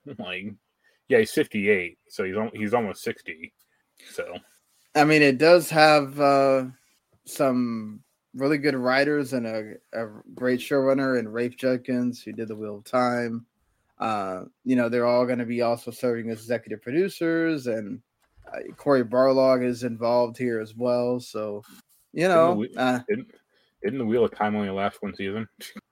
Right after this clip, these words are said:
Speaker 1: Oh,
Speaker 2: Yeah,
Speaker 1: no,
Speaker 2: but
Speaker 1: it's
Speaker 2: it's
Speaker 1: still
Speaker 2: still,
Speaker 1: going on. No, it's
Speaker 2: yeah,
Speaker 1: still
Speaker 2: it's
Speaker 1: going
Speaker 2: still
Speaker 1: on.
Speaker 2: going on.
Speaker 1: Yeah.
Speaker 2: Yeah. But, I mean, and it's supposedly really good. I just haven't,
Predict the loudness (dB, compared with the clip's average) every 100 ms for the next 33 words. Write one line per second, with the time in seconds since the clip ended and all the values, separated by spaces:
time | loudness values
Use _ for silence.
0 | _ _ 6 8 8 6 4 6 6 6
1 | 4 2 -2 _ _ 6 8 10 8 8
2 | 6 6 6 4 2 0 -4 -6 -8 -2
3 | 2 4 2 -2 -8 _ _ _ _ -20
4 | 4 10 12 10 4 -2 -2 -2 -4 -2
5 | -2 -4 -10 -16 _ _ -16 -6 -2 -2
6 | -2 -4 -2 -2 -2 -2 -6 -6 -6 -8